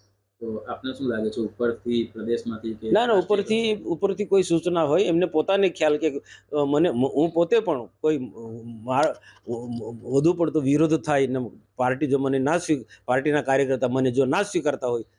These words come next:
Speaker 2: તો હું પણ ખસી જઈ શકું છું. આ પાર્ટીની એક પરંપરા રહેલી છે અને કેટલાક શુભેચ્છક મિત્રો, પાર્ટીના કોઈ વરિષ્ઠ લોકો બી કહે, કહી શકે છે. એટલે બીજા અન્ય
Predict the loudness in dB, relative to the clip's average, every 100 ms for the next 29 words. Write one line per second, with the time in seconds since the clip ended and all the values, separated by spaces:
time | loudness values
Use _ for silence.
0 | _ _ 0 2 2 0 0 -2 0 0
1 | -2 -8 -10 -6 -6 0 0 2 2 2
2 | 2 0 2 2 2 0 -2 -8 -14 -20
3 | -20 -4 -2 0 0 -2 0 2 2 0
4 | -2 2 2 2 0 0 -2 0 -2 2
5 | 4 2 0 -2 0 2 0 2 2 2
6 | -4 _ _ -2 0 0 0 -4 -6 -12
7 | -4 0 2 2 4 2 2